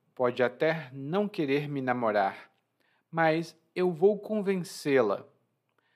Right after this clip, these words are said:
Eu confio no meu taco. Eu tenho certeza que vou conseguir atrair a atenção dela para ela me namorar. Então, eu confio no meu taco.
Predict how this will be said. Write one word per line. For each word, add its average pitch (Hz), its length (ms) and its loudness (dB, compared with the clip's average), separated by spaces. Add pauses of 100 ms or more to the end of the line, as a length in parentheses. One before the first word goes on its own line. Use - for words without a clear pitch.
(200)
Eu 320 160 0
confio 202 600 -2
no 175 100 0
meu 143 160 0
taco. - 460 -2 (920)
Eu 131 80 -4
tenho 107 260 -10
certeza 160 760 0 (320)
que 107 560 -12 (180)
vou 123 300 0
conseguir 127 880 -4 (1000)
atrair 113 800 2 (300)
a 104 180 0
atenção 113 560 -8
dela 185 400 6 (280)
para 190 200 6
ela 113 240 6
me 135 120 -4
namorar. 123 640 -4 (960)
Então, 143 320 -4
eu 147 80 2
confio 143 500 -2
no 131 80 -2
meu 113 160 -2
taco. - 420 -10